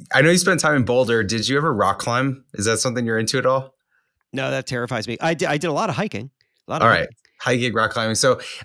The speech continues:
Speaker 1: I, I went with a group of friends once up to Colorado, and we did this, like,
Speaker 2: Mm-hmm.
Speaker 1: bouldering kind of thing where, where we're, like, scaling a wall. And as you're describing opportunity A and B, I'm thinking about how when you're climbing something,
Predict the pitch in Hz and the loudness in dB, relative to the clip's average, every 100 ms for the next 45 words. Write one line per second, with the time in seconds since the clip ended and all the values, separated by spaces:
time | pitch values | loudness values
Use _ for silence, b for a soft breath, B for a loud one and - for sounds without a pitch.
0 | - 131 143 - 131 175 165 139 107 127 | 2 2 2 2 2 4 2 0 0 -2
1 | 135 123 110 98 104 92 - - 110 - | 0 2 2 0 -2 -2 -2 -2 -2 -4
2 | - 117 107 90 92 95 92 104 107 107 | 0 2 2 2 0 0 -2 -2 -2 -2
3 | 120 131 - 110 135 104 104 110 107 98 | 0 0 2 2 0 0 0 0 0 0
4 | 95 90 143 156 107 107 104 101 - 110 | -2 -2 0 0 2 2 2 2 -2 0
5 | 104 101 90 101 104 101 98 - - 123 | 0 0 0 -2 0 0 0 0 0 2
6 | 127 139 113 101 104 98 90 - 107 107 | 2 2 2 2 2 2 0 -2 -2 -2
7 | - - 123 156 202 160 - 123 120 113 | -6 0 2 4 2 0 4 4 4 2
8 | 104 - - 110 - 131 113 104 107 104 | 0 -4 -4 -2 0 0 0 0 0 0
9 | 107 98 B B B - - - 180 202 | 0 -2 B B B 0 2 2 0 0
10 | 175 131 117 123 123 113 101 143 156 180 | 2 2 2 0 0 0 -2 -2 0 2
11 | 127 - 117 117 | 0 0 -2 -2